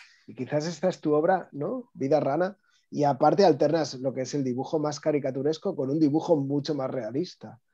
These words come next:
O sea, cuando dibujas los insectos o la charca, la, la, la fauna y la flora de la charca, ahí es muy detallado, ¿no? Es como casi naturalista, ¿no? O vas un poco a,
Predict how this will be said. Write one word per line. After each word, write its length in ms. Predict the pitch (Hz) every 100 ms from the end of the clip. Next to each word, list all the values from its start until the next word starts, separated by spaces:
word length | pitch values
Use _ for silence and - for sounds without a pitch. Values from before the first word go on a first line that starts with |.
| _
O 20 | -
sea, 160 | 131
cuando 220 | 123 123 117
dibujas 360 | 117 135 160
los 180 | 151 139
insectos 720 | 135 123 160 147 - 113 - _ _ _
o 260 | - 131 123
la 200 | 117 120
charca, 580 | - 147 151 - 254 254 _
la, 220 | - - -
la, 400 | 117 113 - -
la 400 | 123 117 117 113
fauna 520 | 151 151 160 143 135
y 80 | 123
la 180 | 123 120
flora 380 | - 135 135 123
de 100 | 123
la 140 | 120
charca, 460 | - 143 147 202 240 _ _ _ -
ahí 300 | - 123 160
es 160 | 165
muy 520 | 143 - 143 131 151
detallado, 560 | 185 123 117 147 165 117
¿no? 220 | 123 180
Es 140 | 147 -
como 540 | 139 131 127 123 120
casi 320 | - 139 -
naturalista, 720 | 160 117 123 113 143 - - 110
¿no? 120 | 139
O 260 | 185 131
vas 220 | 120 123 -
un 100 | 139
poco 320 | 139 143 139
a, 320 | 120 117 127